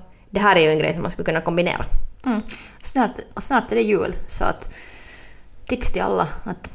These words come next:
Speaker 2: kanske det är sexleksaker som är det här årets hitpresent. Förra,
Speaker 1: Mm.
Speaker 2: förra året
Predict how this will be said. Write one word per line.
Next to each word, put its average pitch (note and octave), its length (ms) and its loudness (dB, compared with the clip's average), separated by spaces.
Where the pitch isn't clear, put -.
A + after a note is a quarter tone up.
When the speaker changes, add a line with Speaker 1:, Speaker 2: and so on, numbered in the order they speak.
Speaker 2:
kanske E3+ 240 -6
det F3+ 80 -4
är F3 160 -2
sexleksaker F#3 760 -4
som F3+ 160 -8
är F#3 40 -8
det F#3 100 -6
här F3 160 -4
årets F3 200 -2
hitpresent. - 720 2
Förra, G#3 380 4
Speaker 1:
Mm. - 240 2
Speaker 2:
förra F3+ 400 2
året E3+ 220 -2